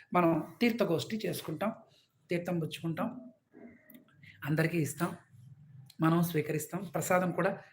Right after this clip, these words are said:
అందరికీ పెడతాం. ఆ ప్రసాదం అమ్మవారికి, పెరుమాళ్ళకి నివేదన చేసిన ప్రసాదం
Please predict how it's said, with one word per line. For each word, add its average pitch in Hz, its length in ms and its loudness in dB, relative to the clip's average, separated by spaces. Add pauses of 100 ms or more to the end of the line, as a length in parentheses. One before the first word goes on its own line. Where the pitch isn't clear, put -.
(140)
అందరికీ 156 320 -2
పెడతాం. 143 360 -4 (420)
ఆ 247 60 6
ప్రసాదం 226 640 4 (340)
అమ్మవారికి, 226 760 6 (120)
పెరుమాళ్ళకి 220 380 6
నివేదన 208 260 4
చేసిన 190 260 0
ప్రసాదం 180 420 0